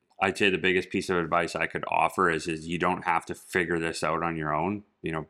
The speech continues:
professionals like us can, can certainly help navigate this and, and walk you through it and, and ultimately figure out the options in a process of elimination to, to ultimately start with the <laughs> options that aren't gonna involve increasing your payment by, uh, really any dollars.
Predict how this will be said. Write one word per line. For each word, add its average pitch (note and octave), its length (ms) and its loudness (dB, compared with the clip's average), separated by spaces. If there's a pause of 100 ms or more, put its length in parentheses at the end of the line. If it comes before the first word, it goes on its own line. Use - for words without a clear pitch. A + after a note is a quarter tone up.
(120)
professionals F2 500 0
like E2 160 -2
us E2 240 2
can, D#2+ 260 -6
can E2+ 200 -4
certainly E2 320 -4
help D#2+ 320 -2
navigate D#2+ 480 -2
this F2 260 -2
and, D#2+ 180 -8
and D#2+ 200 -4
walk E2 240 2
you E2 100 -4
through F2 320 0
it E2+ 80 0
and, D#2+ 220 -8 (260)
and F2 240 -2
ultimately E2+ 460 -2
figure E2+ 400 0
out D2+ 140 -2
the F2 100 -4
options D#2+ 680 -2 (320)
in B2+ 140 6
a A2 40 4
process G2 480 4
of F#2+ 120 0
elimination F2 680 0
to, E2 340 0 (400)
to F#2 100 4
ultimately F2 400 0
start F2 340 2
with F2 140 -4
the F2 120 2
<laughs> F#2+ 120 8
options G2 300 0
that F2+ 120 2
aren't F2 220 0
gonna E2+ 240 -2
involve D#2+ 480 -2
increasing E2 400 -2
your D#2+ 100 -4
payment D#2+ 420 -6
by, D2+ 280 -4
uh, D#2 320 -6
really D#2+ 280 -2
any D#2+ 220 -6
dollars. D#2 540 -4